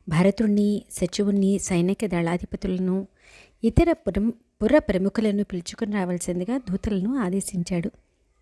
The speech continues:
భరతుడు రాగానే, గతంలో అతని తండ్రిని స్వాగతించినట్టుగా అదే ఉత్సాహంతో అందరూ జేజేలు కొడుతూ హర్షధ్వానాలు చేశారు. అంతటా వశిష్ఠుడు భరతుడిని సంబోధిస్తూ, "ఓ రాకుమారా,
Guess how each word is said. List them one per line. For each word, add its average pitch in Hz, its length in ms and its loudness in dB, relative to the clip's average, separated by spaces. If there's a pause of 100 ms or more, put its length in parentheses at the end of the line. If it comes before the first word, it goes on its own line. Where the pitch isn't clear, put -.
(440)
భరతుడు 185 440 2
రాగానే, 180 600 0 (680)
గతంలో 330 340 4
అతని 214 280 0
తండ్రిని 233 520 0
స్వాగతించినట్టుగా 196 960 -2
అదే 262 360 0
ఉత్సాహంతో 196 680 -2
అందరూ 190 300 0
జేజేలు 185 520 0
కొడుతూ 196 360 -6
హర్షధ్వానాలు 208 760 -6 (100)
చేశారు. 180 380 -4 (1200)
అంతటా 196 320 2
వశిష్ఠుడు 202 720 0
భరతుడిని 190 460 -2
సంబోధిస్తూ, 185 840 0 (500)
"ఓ 202 100 4
రాకుమారా, 175 760 0